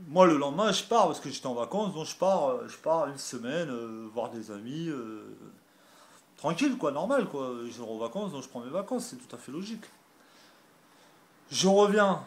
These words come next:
une semaine après, toujours pas de convocation dans ma boîte à lettres. Bon, je me pose pas trop de questions, je me dis, ils sont peut-être à la bourre, comme à la Pôle emploi avec tous les chômeurs qu'il y a aujourd'hui, c'est tout à fait logique, ils sont un peu à la bourre. Bon.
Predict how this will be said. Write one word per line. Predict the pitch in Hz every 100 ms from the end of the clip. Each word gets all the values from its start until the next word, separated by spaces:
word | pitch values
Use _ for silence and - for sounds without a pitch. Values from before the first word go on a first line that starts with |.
| -
une | 139
semaine | - 139 139 151
après, | 147 247 262 262 - - - - - - - - -
toujours | - 190 202
pas | 208 208
de |
convocation | 196 180 165 170 156 220
dans | 202
ma | 165 160
boîte | 160 151
à | 120
lettres. | 107 - - - 110
Bon, | 107 104 - - - -
je | 135
me | 131
pose | 131 123
pas | 123
trop | - 131
de |
questions, | 127 123 - 180
je | 185
me | 139
dis, | 127
ils |
sont | 127 -
peut-être | 117 120 120
à |
la | 113
bourre, | 120 196 202
comme | 143
à | 131
la | 127 123 123 120
Pôle | 147
emploi | 143 143 165 147
avec | 123
tous | 127
les | 139
chômeurs | 123 135 123 120
qu'il | - 127
y |
a |
aujourd'hui, | 123 120 117 185 220
c'est | 190 -
tout | 123 -
à | 123
fait | 123
logique, | 123 127 190 -
ils |
sont | - 147
un |
peu | 139 180
à |
la | 120
bourre. | 110 -
Bon. | 110